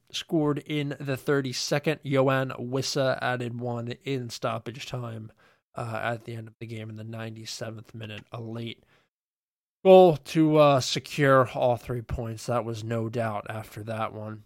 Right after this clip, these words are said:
And then on Southampton's side, I mean, just a very, very quiet performance, not a ton going on. Ward-Prowse was in there. Uh, Adams and Alcaraz, who have been players that at points have looked good this season,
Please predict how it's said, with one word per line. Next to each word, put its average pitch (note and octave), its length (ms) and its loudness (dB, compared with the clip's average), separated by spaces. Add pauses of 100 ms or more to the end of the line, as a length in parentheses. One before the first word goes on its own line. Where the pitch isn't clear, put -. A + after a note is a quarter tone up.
(100)
And C3 260 0
then C#3+ 160 2
on C#3+ 160 0
Southampton's D3 720 0
side, A2 300 -6
I A2 80 -8
mean, A2+ 240 -10
just B2 300 -8
a B2+ 140 -6
very, A#2+ 460 -6
very A#2+ 360 -4
quiet A#2 540 -6
performance, B2+ 800 -6
not A2+ 380 -8
a C3+ 60 -10
ton A#2+ 420 -8
going A2 300 -10
on. A#2+ 580 -6
Ward-Prowse A2+ 800 -4
was A#2+ 180 -8
in A#2 160 -8
there. A2+ 400 -8 (400)
Uh, G#2+ 300 -2
Adams A2+ 360 -4
and G#2 100 -10
Alcaraz, A2+ 640 -2
who A2+ 60 -8
have A2 60 -12
been A2 140 -12
players C3 400 -2
that A#2+ 160 -4 (180)
at F3 120 -4
points G3+ 340 0
have C3+ 140 -2
looked C3 300 -4
good A#2 200 -6
this A#2 160 -6
season, A#2 560 -8